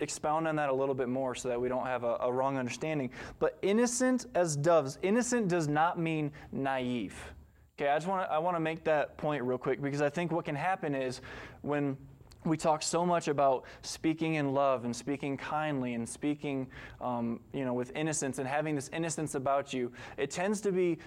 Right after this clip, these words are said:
misconstrued as being naive, that you're completely unaware of danger. Um, like, like a child, right? These, these innocent children,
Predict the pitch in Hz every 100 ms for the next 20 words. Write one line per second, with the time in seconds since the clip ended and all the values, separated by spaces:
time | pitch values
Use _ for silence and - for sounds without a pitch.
0 | - 160 170 180 160 - 170 151 131 127
1 | 147 147 135 131 123 131 110 - 120 135
2 | 135 - 151 143 - 175 180 233 220 208
3 | 180 170 147 147 135 117 123 120 107 101
4 | - - - - _ _ _ _ _ _
5 | _ - 135 131 135 151 151 165 175 165
6 | - 170 165 131 110 123 - 131 143 156
7 | - - 151 147 - 156 151 156 165 196
8 | 208 196 - - 196 147 135 123 123